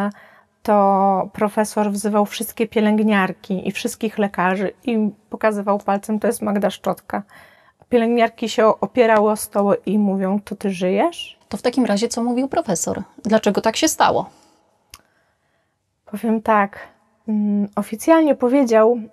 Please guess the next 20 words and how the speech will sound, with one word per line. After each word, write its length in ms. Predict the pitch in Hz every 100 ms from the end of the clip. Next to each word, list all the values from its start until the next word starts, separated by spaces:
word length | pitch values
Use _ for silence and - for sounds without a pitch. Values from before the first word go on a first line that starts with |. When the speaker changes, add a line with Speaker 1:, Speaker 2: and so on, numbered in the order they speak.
| _ 202
Speaker 1:
że 160 | 233
chemia 300 | 254 254 240
paliatywna, 840 | 233 220 220 214 233 202 202 202 208 - _ _ _
mm, 840 | 220 226 220 220 220 214 214 220 214 _
pomogła 400 | - 320 262 233
mi 140 | 226 214
wyzdrowieć. 760 | 220 202 208 185 170 - - _ _ _ _ - - _ _ _ _ _ _
Ale 520 | 214 233 226 226 226
wziął 340 | 220 220 240 247
mnie 100 | 240
do 100 | 233
swojego 400 | - 220 226 240
gabinetu 560 | 214 208 214 208 220
i 80 | 226
powiedział, 440 | 208 214 220 214
że 100 | 208
inaczej 540 | 214 220 226 202 208 202
nie 100 | 208
może 300 | 208 185 175
powiedzieć. 720 | 175 180 165 160 175 -